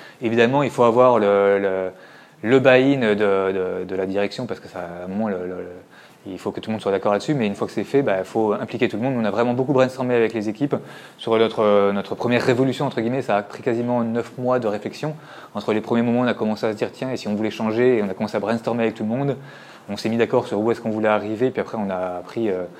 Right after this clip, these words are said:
un peu plus de temps parce qu'on avait un problème de, de logistique de projet, mais, euh, globalement on a vraiment pris le temps de, de, de partager avec tout le monde, de discuter, d'impliquer de, les,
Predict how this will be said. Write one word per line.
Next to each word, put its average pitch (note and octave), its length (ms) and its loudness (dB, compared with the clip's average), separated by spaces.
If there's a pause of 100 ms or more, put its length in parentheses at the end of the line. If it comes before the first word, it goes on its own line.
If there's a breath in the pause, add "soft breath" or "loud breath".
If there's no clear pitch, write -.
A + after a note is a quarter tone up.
(220 loud breath)
un A2 60 -6
peu A2+ 80 -6
plus A2+ 120 -4
de A2+ 40 -2
temps A#2 160 -2
parce G#2+ 100 -4
qu'on G2+ 120 -6
avait F#2+ 100 -4
un F#2 60 -8
problème F#2 320 -8
de, F2 120 -12
de F#2+ 80 -6
logistique G2+ 300 -4
de G2 120 -6
projet, G#2+ 280 0
mais, A2 220 -2 (420 loud breath)
euh, A2 100 -8 (120)
globalement G#2 320 0
on A2 40 -2
a F#2+ 60 -2
vraiment G#2 220 -2
pris A#2 160 -6
le A2 100 -2
temps A#2+ 160 -4
de, F#2+ 220 -2
de, F#2 180 -6
de F#2 100 -12
partager G#2+ 360 -4
avec G#2 100 -2
tout - 80 -8
le G#2 60 -2
monde, A#2 140 -4
de G#2+ 40 -4
discuter, G2+ 400 -4
d'impliquer A2+ 560 -2
de, G2 320 -2
les, F#2+ 80 -10